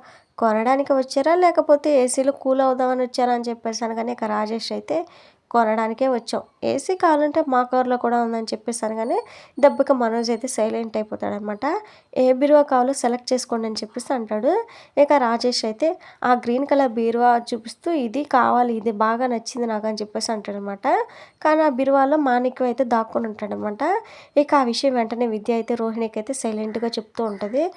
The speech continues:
అది తీసుకుంటే అంతే మనం దొరికిపోతా అని చెప్పేసి అనగానే, ఇక రోహిణి అయితే కంగారు పడుతూ, "ఆ బీరువా already అమ్మేశాం, వేరే ఒకటి తీసుకోండి" అని చెప్పేసి అనగానే, ఇక రాజేష్ మాత్రం, "నాకు ఆ గ్రీన్ కలర్ బీరువానే కావాలని" చెప్పేసి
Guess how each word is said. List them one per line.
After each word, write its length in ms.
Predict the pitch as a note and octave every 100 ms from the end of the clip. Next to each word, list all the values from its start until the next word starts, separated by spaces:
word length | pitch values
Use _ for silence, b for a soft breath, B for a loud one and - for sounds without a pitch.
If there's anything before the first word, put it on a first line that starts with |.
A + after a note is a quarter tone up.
| B B -
అది 200 | A3 G#3+
తీసుకుంటే 540 | G#3+ A3+ - B3+ A#3+
అంతే 320 | A3+ G#3+ - A3+ A#3
మనం 220 | A3+ A3
దొరికిపోతా 520 | A3 A#3 B3+ B3 A#3 A3+
అని 140 | A3
చెప్పేసి 320 | A3 - A3
అనగానే, 300 | A3 A3 A#3
ఇక 120 | B3+ G#3+
రోహిణి 360 | G#3+ A3+ A#3
అయితే 220 | A3 G#3+
కంగారు 400 | A#3 G#3+ G#3+ A3+
పడుతూ, 320 | G#3+ A3 - E4+ F4+ _
"ఆ 140 | - B3
బీరువా 380 | A3 B3 C4+ D4+
already 420 | B3 A#3+ C4+ C4
అమ్మేశాం, 520 | C#4+ A3+ B3+ C4+ C4+ A#3 -
వేరే 280 | A3+ B3 D#4
ఒకటి 200 | C4 B3+
తీసుకోండి" 400 | B3 - C4 A#3+
అని 100 | A3+
చెప్పేసి 340 | A3+ - A#3
అనగానే, 300 | A3+ A3 A3+ B3
ఇక 120 | G#3+
రాజేష్ 420 | G#3 G#3 A#3+ -
మాత్రం, 260 | A3 G#3+ B3
"నాకు 200 | A#3+ A3
ఆ 60 | A3
గ్రీన్ 320 | G#3+ A3+ A#3
కలర్ 260 | B3+ C4 B3+
బీరువానే 420 | A#3+ A#3 A#3+ C#4
కావాలని" 440 | D4 A#3+ A3+ A3
చెప్పేసి 400 | A3 - A3+ -